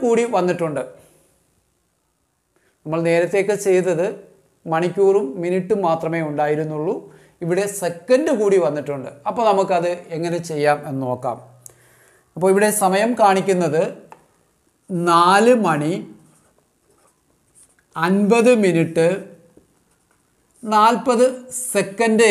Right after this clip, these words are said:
എന്നാണ്. അപ്പോൾ ഇത് മണിക്കൂറാണ്. നാല് എന്നത് മണിക്കൂർ, ഇത് മിനിറ്റ്, ഇത്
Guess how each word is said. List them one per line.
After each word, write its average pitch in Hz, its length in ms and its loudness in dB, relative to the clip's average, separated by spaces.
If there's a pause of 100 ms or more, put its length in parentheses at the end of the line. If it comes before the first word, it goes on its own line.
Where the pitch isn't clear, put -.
എന്നാണ്. 127 400 -4 (1300)
അപ്പോൾ 175 220 0 (1160)
ഇത് 202 100 -2 (140)
മണിക്കൂറാണ്. 180 800 0 (680)
നാല് 185 340 0 (140)
എന്നത് 170 260 -4 (100)
മണിക്കൂർ, 147 480 -4 (1040)
ഇത് 160 100 -2 (140)
മിനിറ്റ്, 165 440 -2 (840)
ഇത് 208 100 -10